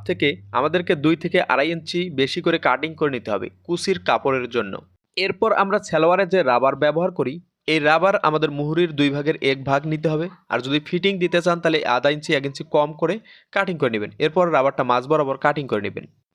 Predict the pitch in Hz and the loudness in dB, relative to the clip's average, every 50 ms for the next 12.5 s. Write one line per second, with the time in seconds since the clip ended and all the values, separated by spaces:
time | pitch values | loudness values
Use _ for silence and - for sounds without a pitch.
0 | _ - 170 190 208 - 220 226 220 160 135 139 - - 202 202 175 143 139 143 | _ -2 0 0 0 0 0 0 0 0 0 -2 -2 -2 -2 -2 -2 -4 -4 -2
1 | 165 190 202 180 202 196 190 - 180 170 - 196 196 190 180 202 185 170 123 123 | -2 -2 -2 -2 -2 -4 -4 -4 -8 -6 -4 -2 -4 -2 0 0 -2 0 0 0
2 | 139 156 165 165 160 135 117 110 101 - 120 120 117 107 95 - _ _ _ _ | 0 0 0 -2 -2 -2 -2 -4 -6 -10 -12 -12 -10 -10 -10 -12 _ _ _ _
3 | _ - 127 123 151 160 190 208 214 - - - 156 156 156 196 196 208 202 170 | _ -8 -2 2 2 4 4 4 2 2 0 0 0 2 2 2 2 2 0 0
4 | 131 135 139 143 180 175 - 175 165 170 - 185 180 - 131 113 117 131 147 139 | -2 -4 -4 -2 -2 0 0 0 0 0 -2 -2 0 2 2 2 2 2 0 -2
5 | 120 117 139 - - _ - 135 - - 190 190 190 214 202 196 175 165 170 170 | -2 -2 -4 -6 -6 _ -6 -4 0 0 0 0 2 2 2 2 2 2 2 0
6 | 180 175 175 - 180 - - 131 131 - 143 143 - - 156 151 151 151 139 123 | 0 -2 -2 -2 -2 0 0 0 2 2 0 -2 -2 0 0 2 2 2 2 0
7 | 117 104 101 98 92 - - _ _ _ _ _ _ - 170 190 190 185 220 226 | -2 -2 -2 -4 -6 -6 -10 _ _ _ _ _ _ -4 -2 -2 0 0 0 0
8 | 220 - - 165 175 180 - 220 214 - - - 165 160 156 156 160 160 151 170 | 0 2 0 0 0 0 -2 -2 -4 -2 0 0 2 2 2 2 0 -4 -2 0
9 | 196 185 190 185 196 185 190 190 196 - 170 170 170 185 180 175 - - 175 175 | 0 0 0 0 2 2 2 2 2 2 0 0 2 2 0 0 0 -2 -2 0
10 | 190 180 180 185 160 135 139 139 143 - 151 151 - 180 180 165 139 110 113 110 | 0 0 2 0 0 2 0 -2 -2 -2 -4 -2 0 0 0 0 -2 -4 -6 -6
11 | 110 117 120 127 135 147 156 180 180 190 196 196 - - 143 143 160 160 - - | -6 -6 -4 -4 -4 -4 -2 -2 0 2 2 2 2 0 0 0 -2 -4 -6 -6
12 | - 202 185 165 135 117 104 98 98 | -6 -4 -2 -2 -2 -2 -2 -4 -6